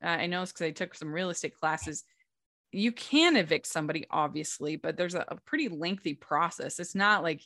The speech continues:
easy to do. You have to go through the sheriff and you have to give all this notice and you have to, like, it, it's, it's <laughs> like, raising rent by sixty-two percent is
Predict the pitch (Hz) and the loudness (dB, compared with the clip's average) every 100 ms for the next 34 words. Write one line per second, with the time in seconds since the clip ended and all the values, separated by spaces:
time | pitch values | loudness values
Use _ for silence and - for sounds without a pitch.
0 | _ 165 165 160 147 135 135 147 165 151 | _ -6 -4 -4 -6 -4 -6 -6 -8 -2
1 | 160 135 139 156 156 - 160 160 151 - | -2 -2 -4 -4 -4 -6 -6 -6 -6 -8
2 | - 220 208 - 190 185 185 180 180 - | -8 -6 -4 -6 -2 2 4 4 2 -2
3 | 139 147 - - - 156 147 - 185 208 | -6 -6 -6 -10 -6 -4 -6 -6 -2 0
4 | 202 190 190 - 147 135 - 143 - - | 2 2 0 -6 -6 -6 -6 -12 -12 -20
5 | - _ 180 190 185 - _ _ _ _ | -20 _ 0 0 0 -6 _ _ _ _
6 | _ _ 190 - - - - - - - | _ _ -4 -2 -8 -6 -6 -6 -8 -6
7 | - 190 - - 247 - - - - - | -4 -4 -6 -2 0 0 -6 -10 -14 -18
8 | - - 226 - 185 214 240 254 226 147 | 0 4 4 2 0 2 4 6 4 4
9 | 175 175 160 165 - 196 - 180 - 190 | 2 4 2 -2 -2 -6 -6 -10 -6 -6
10 | 170 156 - 160 139 - _ 175 156 151 | -6 -6 0 0 0 -6 _ -4 -4 -8